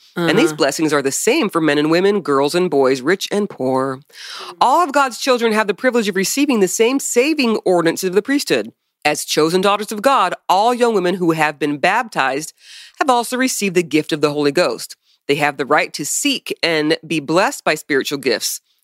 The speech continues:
Speaker 1: such as the gifts of tongues, prophecy, blah, blah, blah.
Speaker 2: Tongues.
Speaker 1: As young women live righteous lives and strive to serve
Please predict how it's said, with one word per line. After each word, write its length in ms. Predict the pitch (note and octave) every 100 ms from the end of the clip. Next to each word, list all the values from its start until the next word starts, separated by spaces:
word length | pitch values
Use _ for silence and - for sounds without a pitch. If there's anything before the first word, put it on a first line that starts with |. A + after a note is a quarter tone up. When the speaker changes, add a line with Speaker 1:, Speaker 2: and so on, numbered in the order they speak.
| -
Speaker 1:
such 260 | - -
as 80 | F3
the 100 | D#3+
gifts 220 | D3 D#3 G3
of 100 | F#3+
tongues, 460 | C#3 A2+ D3+ F3
prophecy, 640 | - - B2 - C3+ D3+
blah, 180 | D3+ C3+
blah, 100 | C#3+
blah. 260 | C3+ A#2+ B2+
Speaker 2:
Tongues. 440 | E3 D#3+ E3 - - _ _ -
Speaker 1:
As 240 | G3+ F#3+
young 180 | G#3 C4+
women 400 | C#4+ C4+ A#3+ G#3
live 320 | B3 D4+ E4+ C#4+
righteous 580 | G3 F#3+ G#3+ A#3 C#4+ -
lives 360 | F3+ D#3+ D3+ F3+
and 200 | - D3+
strive 440 | - - G3 G#3+
to 80 | A3+
serve 280 | A#3+ C4 A#3+